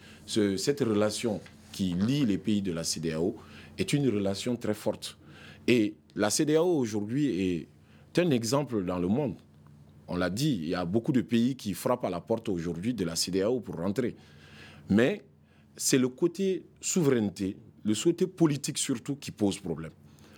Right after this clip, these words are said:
avec, euh, les différentes sanctions qui ont été imposées à ces pays-là. Et en faisant, en sortant de ce, de, de, de cet espace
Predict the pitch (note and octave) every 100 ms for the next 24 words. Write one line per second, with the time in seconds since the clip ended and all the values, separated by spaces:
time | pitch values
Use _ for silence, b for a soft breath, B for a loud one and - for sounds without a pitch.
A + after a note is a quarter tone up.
0 | B - F#2+ C3+ - F2+ F2 C2+ C2+ F#2+
1 | F2+ B2+ C#3+ C#3+ C#3+ - A2+ - C3+ B2+
2 | G#2+ F#2 F2+ C#3+ A2+ A2+ G#2+ A#2+ F#2 E2
3 | - E2 D#2 D2 - B B B B B
4 | - A2 G2 - - G#2 G#2 - E3 F#3+
5 | D#3+ C3 - - A#2+ - E3+ - G3 B2+
6 | A2 G2 F2 - F2+ F2 D#2+ F2 E2 G2
7 | - D#3+ C3 - G2+ G2+ -